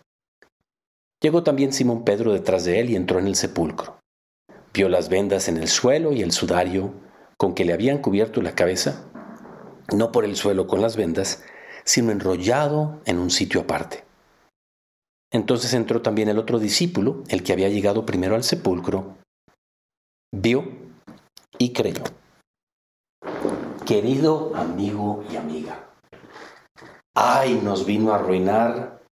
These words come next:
las fiestas navideñas alegres este evangelio hablando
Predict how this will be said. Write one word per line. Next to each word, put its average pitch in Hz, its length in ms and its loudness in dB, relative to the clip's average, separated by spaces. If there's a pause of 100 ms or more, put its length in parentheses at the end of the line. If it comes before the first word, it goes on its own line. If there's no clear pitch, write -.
(120)
las 90 280 -4
fiestas 113 560 0
navideñas 95 580 0
alegres 98 600 0 (420)
este 110 380 0
evangelio 95 720 0
hablando 92 760 -2